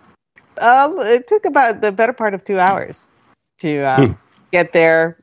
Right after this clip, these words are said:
Speaker 1: go shopping, and come back. So.
Speaker 2: Yeah, that happens to me when I go to Total Wine, too.
Speaker 1: Yeah, but your Total Wine is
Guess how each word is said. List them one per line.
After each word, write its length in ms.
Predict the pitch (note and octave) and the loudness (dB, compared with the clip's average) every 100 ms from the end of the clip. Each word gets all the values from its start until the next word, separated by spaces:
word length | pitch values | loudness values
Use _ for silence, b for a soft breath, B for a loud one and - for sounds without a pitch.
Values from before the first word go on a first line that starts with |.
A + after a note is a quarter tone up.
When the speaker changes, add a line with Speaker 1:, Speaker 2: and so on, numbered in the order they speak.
| D#3+ | -6
Speaker 1:
go 160 | E3+ F3 | -2 0
shopping, 400 | E3+ D3 D3+ C#3+ | 0 -2 -4 -8
and 320 | - C#3+ C#3 | -10 -10 -6
come 160 | C#3 B2+ | -6 -4
back. 340 | - - - | -6 -6 -12
So. 400 | - - - - _ _ _ _ _ _ - - | -10 -10 -10 -14 _ _ _ _ _ _ -6 0
Speaker 2:
Yeah, 100 | A#2 | 2
that 100 | A2 | 2
happens 240 | A#2 G#2+ | 0 -2
to 60 | G2+ | -2
me 120 | G#2+ | 0
when 120 | G2 | 0
I 60 | G2 | -2
go 140 | G2 | -4
to 100 | F#2 | -6
Total 260 | - G2+ F#2 | -4 -2 -2
Wine, 240 | F2+ F2 | -4 -8
too. 280 | D#2+ F2+ E2+ - _ _ _ _ _ - B B - | -10 -12 -12 -14 _ _ _ _ _ -20 B B -2
Speaker 1:
Yeah, 160 | A#3 - | 0 2
but 160 | F3+ | 2
your 120 | G3 | 2
Total 260 | G3+ G#3+ G3+ | 2 2 4
Wine 200 | F3+ F3+ | 2 2
is 160 | D#3+ | 0